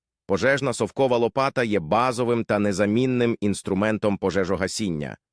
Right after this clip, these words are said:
і тому має бути в комплектації будь-якого пожежного щита чи стенду. Купуйте пожежні совкові лопати та інше пожежне обладнання у нас, компанії "Пожежна безпека України". Ми пропонуємо широкий асортимент високоякісного пожежного обладнання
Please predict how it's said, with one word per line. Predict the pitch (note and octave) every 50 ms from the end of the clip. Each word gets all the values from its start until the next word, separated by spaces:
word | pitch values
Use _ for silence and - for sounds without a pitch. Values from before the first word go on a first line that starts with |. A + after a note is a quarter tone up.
| _ _ _ _ _ _
і | - G#2+
тому | - B2 A#2 B2+ C#3+
має | C3+ C3 C#3+ D#3 D3+ C3+ A#2+
бути | A#2+ C#3+ C#3+ - A2+
в | -
комплектації | - A#2+ A2 - G#2+ A2+ - - B2+ C3 C3 - - A2+ G#2+ G2+
будь-якого | F#2 E2 F#2 B2+ B2 G2+ G#2+ - - A#2 G#2 G#2+ -
пожежного | - G#2 G2 F2 A2+ A2+ G#2+ G2+ A2 F#2+ F#2+ F#2
щита | F2+ - - A2 F#2+ - - A2 A2+ A2
чи | - - G#2+
стенду. | - - - A2 G2 F2 D#2+ C#2+ D2+ D2 A#1+ - _ _ _ _ _ _ _ _ -
Купуйте | - F3+ F3+ - F3+ F3+ F3 D3+ - C#3
пожежні | - C3+ C3 A2 C#3 C#3 C3 A2+ C3 B2
совкові | - - B2 - - C3+ B2+ B2
лопати | B2 B2 C3 - E3 E3 E3+ - D#3 C#3
та | - C#3
інше | - - D#3 D#3+ C#3 - C3+ A#2+
пожежне | - B2 A2+ G#2+ B2+ A#2 G#2 A#2 A#2
обладнання | A2+ A#2 A2 B2 A#2+ G#2 F2 F#2+ A2 G#2 G#2+ A2 A2
у | A#2
нас, | C3+ D#3+ E3 E3 - - _ _ _ _
компанії | - - C#3+ C3+ - C#3+ C3+ B2+ A#2+ A#2+ A#2 A2+ A2
"Пожежна | - B2 A#2 G2+ C3 B2+ A#2+ G#2 A#2 G#2+
безпека | G2+ A2+ - - - A2 G2+ - G#2+
України". | G#2+ F#2+ - B2 C#3 D#3 F3+ G3 F3+ D3 C3 A2+ _ _ _ _ _ -
Ми | - D#3 G#3 F#3+
пропонуємо | - F#3 D#3 - D3+ D3 D#3 E3 D#3 D3 C3+ B2+ A#2+
широкий | - - C#3+ B2+ D3 D3+ C#3 - C3
асортимент | A#2+ A2+ - C3+ B2 A2+ - B2+ B2+ C#3+ D3 D3+ D3+ -
високоякісного | A#2 C3 - - B2+ - C3 B2 G#2+ C3 C#3 D3 C3 - C3 - - C3 A#2 A#2+ A2
пожежного | - A2 G#2 G2+ B2+ A#2 G#2+ G2+ A2+ G#2 G#2+ A2+ - A2
обладнання | A2 G#2 F#2+ B2 D3+ E3 E3 C#3+ C3 B2+ A#2+ A#2 A2 G2